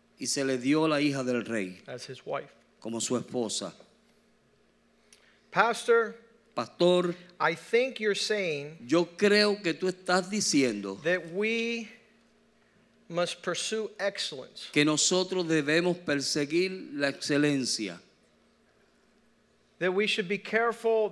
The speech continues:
Speaker 2: that we not lose our appetite for excellence.
Speaker 1: Que tenemos que tener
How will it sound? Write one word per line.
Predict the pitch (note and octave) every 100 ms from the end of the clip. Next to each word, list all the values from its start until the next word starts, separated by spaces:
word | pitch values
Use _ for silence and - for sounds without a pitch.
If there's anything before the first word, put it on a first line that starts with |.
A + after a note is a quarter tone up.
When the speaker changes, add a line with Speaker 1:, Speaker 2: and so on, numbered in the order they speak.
| E3
Speaker 2:
that | F#3 F3+
we | G3 G#3
not | G3 G#3+ G#3+ - F3+
lose | G#3+ A3 G3
our | E3+ F3 -
appetite | D#3+ G3+ G#3+ - G3 F#3+ F#3
for | - E3
excellence. | D#3+ F#3+ - G#3+ A3 A3+
Speaker 1:
Que | C#3+
tenemos | - D3 D#3 F3+ F3
que | F3
tener | D#3+ E3